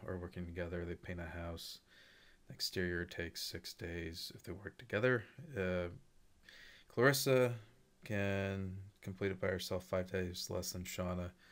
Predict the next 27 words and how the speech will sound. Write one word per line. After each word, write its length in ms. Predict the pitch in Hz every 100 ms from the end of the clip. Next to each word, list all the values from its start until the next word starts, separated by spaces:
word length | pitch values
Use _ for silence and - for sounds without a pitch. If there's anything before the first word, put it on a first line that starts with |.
| - -
So 140 | -
if 80 | 98
they 80 | 98
work 160 | 98 95
together, 260 | 98 90
how 120 | 85
long 120 | 87 90
does 100 | 85
it 120 | -
take? 280 | 87 82 -
So, 280 | - 85 85 - - - - - - - - - - - - -
uh, 60 | -
C 640 | - - 107 104 101 98 92 -
is 60 | 92
the 80 | 92
same 300 | - 92 90
thing 360 | 87 87 85 87 85
as, 300 | 85 - - - - - - - - - - - _ -
um, 540 | 117 117 - 95 - 101 _ _ - - - - _ -
Shauna 840 | - - 95 92 87 85 87 85 - - - - -
minus 400 | 98 85 85 -
five, 500 | - 90 82 82 82 - - - - - - -
'cause 140 | - 101
Clarissa 480 | - 95 95 -
can 80 | 90
complete 440 | - - 92 87
it 120 | 87